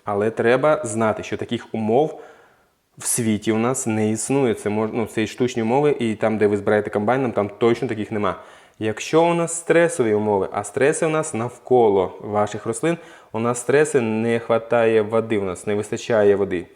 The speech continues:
Тут плюс, тут мінус, не вистачає води. Хвороби багато, там фузаріози, проти яких воно бореться, все інше. І ви не вносите кожен тиждень з поливом стимулятори росту для кореневої системи і якісь там ще,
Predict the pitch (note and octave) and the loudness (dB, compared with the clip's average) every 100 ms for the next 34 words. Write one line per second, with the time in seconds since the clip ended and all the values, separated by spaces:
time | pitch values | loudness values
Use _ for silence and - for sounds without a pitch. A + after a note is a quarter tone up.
0 | - _ - G#2+ B2+ C3 - A#2 G2+ G#2 | -20 _ -8 2 2 2 -2 -2 -2 -2
1 | G#2 G#2 A2 A#2+ A2+ A2+ A#2 G#2+ - - | -2 0 -2 2 2 2 0 -2 -4 -18
2 | - _ - - B2 C#3 C#3 A2 G#2+ G#2 | -20 _ -10 -2 2 4 4 4 2 0
3 | F#2+ F#2+ F#2+ A#2+ A2 A#2 A#2 C3 C#3+ C3 | -2 -6 -6 -4 0 2 4 6 6 4
4 | A2+ A2+ G#2 G#2+ G#2+ A2+ G#2+ A2 G#2 - | 0 -2 -2 -6 -4 -2 2 2 2 0
5 | - A#2 B2 C3+ A#2 - B2+ B2+ D3 E3+ | -4 0 0 -2 -4 -2 0 2 0 0
6 | E3 D#3+ E3 E3 C3+ A#2 - C3 A#2+ A#2 | -2 -2 0 0 -2 -6 0 2 2 0
7 | - C3 A#2 G#2 - A#2 C#3 A#2+ A2 - | 2 2 0 -4 0 2 4 2 -2 -2
8 | B2+ A#2+ B2+ B2+ A2 G#2 B2 - G2+ G2+ | 0 0 -2 -2 0 0 0 -2 -4 -2
9 | A2+ A#2 A2 G#2 A2 - A#2+ G#2+ - A2 | 0 0 0 0 -4 -4 -2 -2 -2 -2
10 | G#2 G2+ G2+ - G2+ - E3 | -2 -2 -4 -12 -12 -4 -4